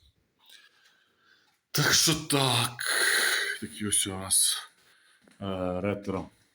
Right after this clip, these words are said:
світильнички. А, який віддон, блін. Ну, на відео теж непогано смотриться. Такі вони у нас тут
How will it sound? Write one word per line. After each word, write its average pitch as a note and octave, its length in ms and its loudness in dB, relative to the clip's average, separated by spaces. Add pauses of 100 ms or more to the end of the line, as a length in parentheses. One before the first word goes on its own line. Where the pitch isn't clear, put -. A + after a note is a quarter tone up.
(1900)
світильнички. C3+ 1200 -4 (2000)
А, G2 720 4
який F#2 480 -6
віддон, F#2 800 -4
блін. - 220 -16
Ну, G2+ 120 -2
на G#2+ 120 2
відео A2 260 0
теж F#2+ 240 -4
непогано F2+ 480 -16
смотриться. - 540 -20 (840)
Такі F2+ 400 -18
вони E2 220 -10
у - 20 -8
нас E2 240 -8
тут - 200 -18